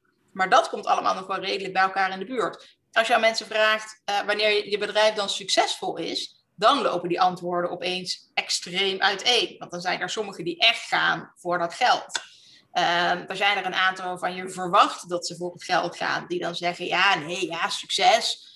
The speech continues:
Ja, dat is misschien wel hetzelfde als geluk. Misschien is dat wel iets wat je met elkaar kunt uitwisselen. Maar ja, toch ook weer niet echt.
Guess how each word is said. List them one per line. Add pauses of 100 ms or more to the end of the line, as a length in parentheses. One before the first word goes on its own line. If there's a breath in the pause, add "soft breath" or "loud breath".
(160 loud breath)
Ja,
dat
is
misschien
wel
hetzelfde
als
geluk.
Misschien
is
dat
wel
iets
wat
je (300 loud breath)
met
elkaar
kunt
uitwisselen.
Maar
ja,
toch
ook
weer
niet
echt.